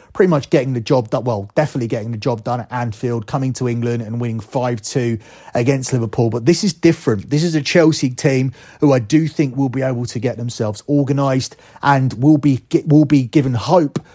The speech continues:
by the fact that they've got themselves a positive result in Madrid. And I think a positive result for Chelsea would be obviously lo-, uh, obviously winning, um, but just avoiding a defeat,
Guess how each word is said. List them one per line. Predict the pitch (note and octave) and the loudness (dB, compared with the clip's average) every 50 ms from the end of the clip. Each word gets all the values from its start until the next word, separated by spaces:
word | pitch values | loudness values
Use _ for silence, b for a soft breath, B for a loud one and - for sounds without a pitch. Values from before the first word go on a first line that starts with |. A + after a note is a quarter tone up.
| b b b | b b b
by | - D#3 C3 | 0 2 2
the | B2+ B2 | 2 0
fact | - - D3+ A#2+ G2+ B2+ | -2 -2 -2 -2 -2 -6
that | C3 A#2 | -8 -6
they've | B2+ B2 A2 - | -4 -6 -2 -2
got | C#3+ B2+ A#2 | -2 -2 -2
themselves | C3 B2 A#2 - C3 A#2+ A2+ G#2 - - | -4 -6 -6 -4 -2 -2 -2 -4 -6 -8
a | B2 A2+ | -8 -10
positive | - - D3+ C#3+ A#2+ C3 A2 - B2 G#2+ G#2 | -6 -4 -2 -2 -2 -2 -2 -4 -4 -2 -2
result | A#2+ G#2+ G2 B2 A#2+ A#2 A2 - _ _ - | -4 -2 0 0 0 0 0 -4 _ _ -4
in | C#3 C#3 C3+ C3 B2 | -2 0 0 0 0
Madrid. | A#2 A2 G#2 - D3+ C3 A2 - | -2 -4 -2 0 0 0 0 -2
And | - A2+ | -2 -2
I | B2+ C3+ | -2 0
think | - G3+ G3 F#3 | 0 0 -2 0
a | E3+ | -2
positive | - - G3+ F3 E3+ B2+ C#3+ C3 | 0 0 2 2 2 2 2 2
result | D#3 C#3+ C3+ D#3 D3 C#3 - | 0 2 2 2 2 0 -2
for | C#3 | -4
Chelsea | C3 - D#3+ D3+ D3+ C3 - - A2+ | -2 0 2 2 2 0 -2 -4 -4
would | A2 A2+ B2+ B2 G#2 - | -2 -2 -2 -2 -2 -4
be | - B2+ B2+ | -2 -2 -2
obviously | C3 B2 A#2+ A#2+ - - B2+ A#2 | -2 -2 -4 -4 -4 -4 -4 -4
lo-, | A2+ A#2+ B2+ C3+ C#3 C3+ - | -2 0 0 0 0 -2 -2
uh, | C3+ C3 B2+ - - | -2 -2 -2 -4 -4
obviously | C3+ A2 A#2 - - G#2+ | -6 -6 -6 -6 -6 -6
winning, | G2+ G#2+ B2 A#2+ A2 G2+ G2+ A#2 A#2 B B B B B B B | -4 -4 -4 -4 -4 -4 -6 -8 -10 B B B B B B B
um, | - A#2+ A#2+ A#2 G#2+ | 0 2 2 2 0
but | C#3+ C#3 D3 D#3+ | 0 0 0 -2
just | D3 - E3+ - - | -2 -2 0 2 2
avoiding | F#3 D3 F3+ F3+ F3 E3+ E3+ | 2 4 4 4 4 2 2
a | E3 D3 | 0 -2
defeat, | B2+ C3+ - - - G3 F3+ C#3+ A2+ G#2+ B | -2 -4 -4 -2 0 2 2 2 0 -2 B